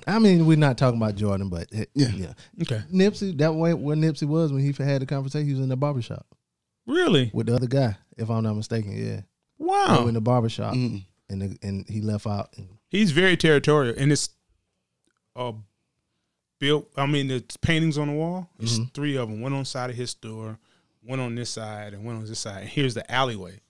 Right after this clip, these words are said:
Speaker 1: Mm.
Speaker 3: So you can see how he got
Speaker 1: How the
Speaker 3: out of
Speaker 1: guy
Speaker 3: there.
Speaker 1: ran out.
Speaker 3: Yeah, but it's literally no room. It's very compact. It's at an an-, the store is at an angle.
Speaker 1: Mm-hmm. In the, like, in the corner of the, um,
Speaker 3: Yeah.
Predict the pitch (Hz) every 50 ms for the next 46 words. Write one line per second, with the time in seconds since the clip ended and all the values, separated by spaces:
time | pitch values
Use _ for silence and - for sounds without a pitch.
0 | _ _ _ _ 135 139 147 147 139 135 123 113 104 95 87 85 _ _ _ _
1 | _ _ _ _ _ _ _ _ _ _ _ _ _ _ - - - 165 156 156
2 | - 170 - - 185 143 139 131 113 139 139 117 131 120 113 107 - _ _ _
3 | _ _ 139 127 120 113 113 117 113 110 110 110 110 107 113 117 - - - _
4 | - - _ _ 175 165 147 127 110 117 135 165 175 - - - 120 113 139 160
5 | 156 139 123 110 107 104 90 - _ - 101 107 113 117 123 120 107 104 101 92
6 | 95 - _ _ _ _ _ _ _ _ _ _ _ _ _ _ _ _ _ _
7 | _ _ _ _ _ _ _ _ - - - 147 143 147 147 139 - - 135 131
8 | - 139 127 123 127 127 120 - _ _ _ _ _ _ _ _ _ _ _ _
9 | _ _ _ - 120 113 104 - - - 123 135 139 - 117 - - 180 180 180
10 | 165 151 131 117 110 - 127 160 185 175 110 98 92 - 127 127 127 123 120 117
11 | 120 123 131 139 - _ _ _ - 113 120 117 110 101 107 104 - - 107 104
12 | 101 - 110 101 98 - - 131 113 110 107 104 104 101 101 98 95 95 95 92
13 | 95 95 - _ _ 135 139 160